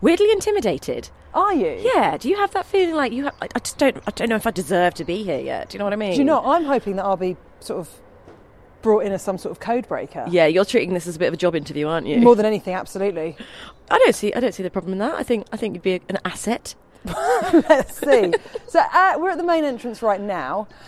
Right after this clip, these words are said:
Speaker 2: The thing that I like, if you go on their website, if you go, if you look at any of the signs,
Speaker 1: Mm.
Speaker 2: there's all these, like, numbers and letters
Speaker 1: Yeah, it's
Speaker 2: everywhere,
Speaker 1: very good branding, isn't it?
Speaker 2: m-, mashed up,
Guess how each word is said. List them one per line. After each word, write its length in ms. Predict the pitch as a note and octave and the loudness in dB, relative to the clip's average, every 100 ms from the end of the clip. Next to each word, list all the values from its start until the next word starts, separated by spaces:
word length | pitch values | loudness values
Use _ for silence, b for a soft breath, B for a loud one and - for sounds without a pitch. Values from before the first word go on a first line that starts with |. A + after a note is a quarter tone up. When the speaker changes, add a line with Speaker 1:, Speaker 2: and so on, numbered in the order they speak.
| - | -10
Speaker 2:
The 60 | C#4+ | 0
thing 140 | A4 | 2
that 80 | A#4 | 2
I 60 | F4+ | 2
like, 280 | F#4+ C#4 - | 4 2 2
if 100 | - | -2
you 60 | |
go 140 | D#4+ G4 | 2 2
on 100 | F#4 | 4
their 140 | D4+ | 2
website, 420 | B3 A3+ - F#3 | 2 0 0 0
if 120 | F#3+ A#3+ | -2 -2
you 60 | |
go, 200 | A3 A#3 A#3 | 4 6 6
if 220 | A3+ G3+ | 4 2
you 80 | C4 | -2
look 120 | C#4 | 0
at 80 | B3+ | 0
any 180 | B3+ | 0
of 100 | B3 | -2
the 60 | G3+ | -4
signs, 680 | - C#4 A#3+ D3 D#2+ B1+ D#3+ | -6 -4 -2 -4 -10 -6 0
Speaker 1:
Mm. 340 | C4+ B3 F3 | 2 2 6
Speaker 2:
there's 160 | A#3 A#3 | 6 6
all 200 | C4 C4+ | 2 0
these, 260 | B3+ A#3+ | 0 0
like, 140 | G#3+ G3+ | 0 0
numbers 480 | G#3+ A3+ A3+ F#3+ E3+ | 0 -2 0 -2 -2
and 100 | F3+ | -4
letters 580 | F#3+ - D#3+ A#2+ - - B - | -4 -4 -8 -8 -14 -20 B 4
Speaker 1:
Yeah, 120 | D#3+ | 4
it's 40 | G3+ | 4
Speaker 2:
everywhere, 220 | F#3+ F#3 | 6 8
Speaker 1:
very 160 | E3+ | 8
good 140 | E3 E3 | 6 4
branding, 320 | E3+ D#3 D3+ | 4 4 0
isn't 220 | D#3+ - | -2 0
it? 180 | C#3+ B2 | -2 -2
Speaker 2:
m-, 80 | G#3+ | -4
mashed 300 | G3 - - | -4 -4 -4
up, 260 | D#3+ C3+ | -2 -4